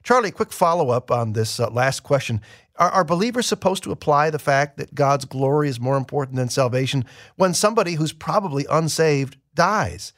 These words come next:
Uh, she says, "This is a real burden as two disabled people that I've worked with in a special needs Bible study died, and I, I really don't think they trusted in Christ. I mean, it's horrible not to have Christ as Savior." What do you think?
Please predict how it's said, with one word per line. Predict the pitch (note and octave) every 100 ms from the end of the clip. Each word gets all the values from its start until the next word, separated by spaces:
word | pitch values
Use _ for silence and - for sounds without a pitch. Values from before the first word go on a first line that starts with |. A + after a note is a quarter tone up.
| _ _ _ _ -
Uh, | - G#2+ - -
she | -
says, | C#3+ D#3+ C#3
"This | F#3+
is | E3+
a | C#3+
real | E3+ F3
burden | B2+ E3 A3 C#3+ A#2 D3+
as | C#3+ C3+ B2+
two | - A3 G#3+
disabled | A2 D#3 D3+ C#3+ F#3 E3 D3+
people | D#3 D3+ C#3+
that | C3+
I've | D3+ C#3
worked | D3 E3
with | B2+ C3 C3+
in | A#2+
a |
special | - D3 D3 C#3+
needs | D3 C3
Bible | C#3 D3 D#3
study | - C#3 B2+
died, | C3 C3 D3+ D3+
and | C3+ _ _ _ _ _
I, | -
I | -
really | D3 F3+ F#3
don't | E3 E3+
think | - F3+ G#3+ -
they | C#3
trusted | - D3+ - C#3+
in | C#3+
Christ. | - D#3+ F#3+ A2+ -
I | B2
mean, | C#3
it's | C#3+
horrible | - C#3+ G#3+ D3+ C3+ - _ _ -
not | B2 D3 D3
to | D3
have | D3 C#3+
Christ | B2 A2 A#2+ -
as | C#3+
Savior." | - D#3+ F#3+ G2 F#2
What | C#3+
do |
you | C#3
think? | E3 A#2+